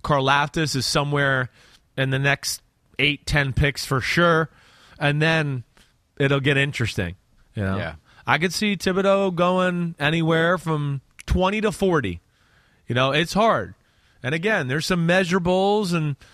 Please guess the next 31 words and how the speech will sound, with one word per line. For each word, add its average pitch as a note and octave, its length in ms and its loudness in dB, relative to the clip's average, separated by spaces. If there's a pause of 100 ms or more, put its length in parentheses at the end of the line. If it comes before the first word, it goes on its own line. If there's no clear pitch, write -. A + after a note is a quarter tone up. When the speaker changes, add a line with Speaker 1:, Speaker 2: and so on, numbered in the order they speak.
(180)
Speaker 1:
you B2+ 80 -6
know, F#3 240 -2
one, D#3+ 260 -2
all E3 160 0
it G#3+ 80 -4
takes G#3 240 -2
is F3+ 80 0
one F#3 260 0
team G3+ 300 -2
to F3 80 -2
like D#3+ 240 -2
something F3+ 380 -2
they F3+ 180 -2
see, G3 460 -2
or F3+ 100 -2
I D3+ 140 0
like D#3+ 260 -2
the F3 120 -6
guy, F3+ 480 0
and E3 180 -2
let's D#3+ 200 -4
make F3+ 220 -4
it G3+ 80 -2
work. F3+ 680 -2
I A#2 100 -6
mean, D3+ 200 -4
there, E3+ 140 -4
there's D3+ 260 -4
definitely G3 380 0
that F#3+ 160 2
aspect. C#3 560 -2